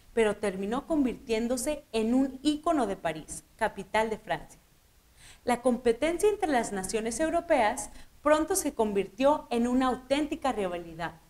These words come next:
Unas y otras se preparaban ante una posible guerra, creciendo sus ejércitos, desarrollando armamentos más mortíferos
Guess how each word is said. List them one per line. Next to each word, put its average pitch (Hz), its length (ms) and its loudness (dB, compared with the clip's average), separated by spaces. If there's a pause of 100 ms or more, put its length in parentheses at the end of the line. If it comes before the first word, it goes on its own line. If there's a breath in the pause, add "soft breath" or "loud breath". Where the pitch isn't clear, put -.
(800)
Unas 359 420 2
y 392 100 6
otras 226 500 0
se - 220 -2
preparaban 247 680 2
ante 233 420 -2
una 370 280 2
posible 208 480 0
guerra, 190 340 0 (420 soft breath)
creciendo 277 600 0
sus 277 240 -4
ejércitos, 262 800 -4
desarrollando 214 680 0
armamentos 214 640 -4
más 240 340 -2
mortíferos 285 720 -2